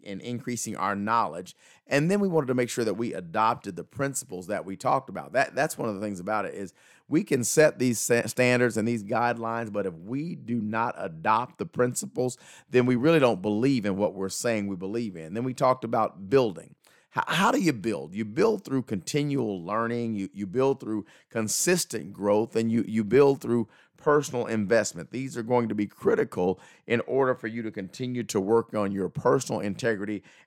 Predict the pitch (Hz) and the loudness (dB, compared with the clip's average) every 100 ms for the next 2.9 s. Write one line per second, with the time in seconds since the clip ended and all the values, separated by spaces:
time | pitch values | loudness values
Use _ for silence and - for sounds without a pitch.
0 | _ 113 107 117 - 92 101 - 117 107 | _ -4 0 0 0 -2 -6 -2 -2 -2
1 | - 65 101 101 92 87 78 120 151 143 | -6 -6 -4 -4 -2 -4 -4 0 0 0
2 | - 170 139 113 120 160 156 113 | -2 -2 0 -2 0 -2 0 -2